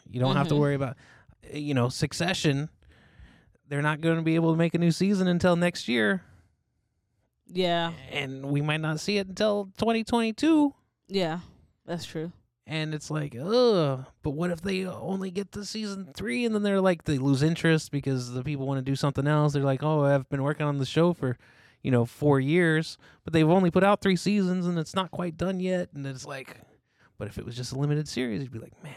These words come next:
Speaker 1: that was really good."
Speaker 2: And I feel like the, who's the old man that plays the father in that movie?
Speaker 1: In that show?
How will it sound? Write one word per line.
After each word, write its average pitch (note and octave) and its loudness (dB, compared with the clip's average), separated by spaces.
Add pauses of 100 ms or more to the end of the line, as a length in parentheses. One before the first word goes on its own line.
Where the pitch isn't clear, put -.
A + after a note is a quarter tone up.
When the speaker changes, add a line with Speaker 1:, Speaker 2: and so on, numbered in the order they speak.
(140)
Speaker 1:
that - -16
was - -20
really - -14
good." - -20 (1600)
Speaker 2:
And F#3+ -2
I F#3 -2
feel C4 2
like A3 0
the, F#3+ 4
who's C#4 2
the C4+ 2
old G#3+ 4
man E3+ 0
that E3+ 0
plays E3+ 0
the D#3 2
father E3+ 0
in F#3+ 0
that F#3+ -2
movie? G3+ -2 (1900)
Speaker 1:
In A#2 -10
that G#2 -8
show? D#3 -10